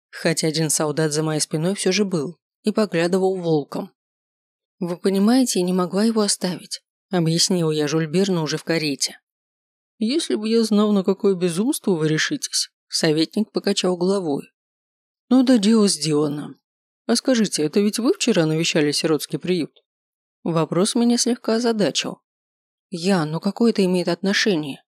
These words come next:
"Не удивляйтесь, если его величество спросит и об этом тоже". Больше у Жюль Берн не сказал. Ну как тут не удивляться?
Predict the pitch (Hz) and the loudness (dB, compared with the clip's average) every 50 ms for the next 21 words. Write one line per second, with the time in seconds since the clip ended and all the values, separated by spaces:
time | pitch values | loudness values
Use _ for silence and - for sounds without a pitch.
0 | _ _ _ _ _ _ _ _ _ _ _ _ _ _ _ _ _ - 262 277 | _ _ _ _ _ _ _ _ _ _ _ _ _ _ _ _ _ 0 0 2
1 | 294 285 262 349 339 311 240 185 151 143 131 - - - - - 170 151 - 175 | 2 4 4 4 4 6 6 4 4 2 0 -2 -6 -4 -4 -4 -4 -4 -2 -4
2 | 165 160 156 156 156 160 175 196 233 247 - - - - 160 151 - - - 165 | -4 -4 -4 -4 -2 -2 -2 -2 -2 -2 -2 -4 -2 -2 -2 -4 -4 -6 -6 -4
3 | 170 165 - - - - 175 175 170 165 170 147 - 143 139 135 - 147 147 - | -2 -2 -2 -2 -2 0 0 0 0 0 0 -2 -2 -4 -8 -4 -2 -2 -2 -2
4 | - - _ _ _ _ _ _ _ _ _ _ _ _ _ _ _ _ _ - | -6 -10 _ _ _ _ _ _ _ _ _ _ _ _ _ _ _ _ _ -8
5 | 170 151 151 170 202 226 - 233 220 214 208 226 214 208 185 196 214 208 208 208 | -6 -2 0 2 2 2 2 0 0 2 2 2 2 2 2 0 0 0 2 0
6 | 196 202 - - - 208 190 180 156 151 135 147 - _ _ _ _ _ _ _ | 0 0 -2 -2 -2 -2 -2 -2 -4 -4 -6 -8 -14 _ _ _ _ _ _ _
7 | - 170 165 151 - - 220 - - 220 220 - 220 220 226 226 214 233 240 226 | -4 -2 -2 -2 0 -2 -2 0 2 0 0 2 2 2 4 4 4 4 4 4
8 | 233 202 151 135 - - - - - | 4 2 2 0 -2 -4 -6 -6 -8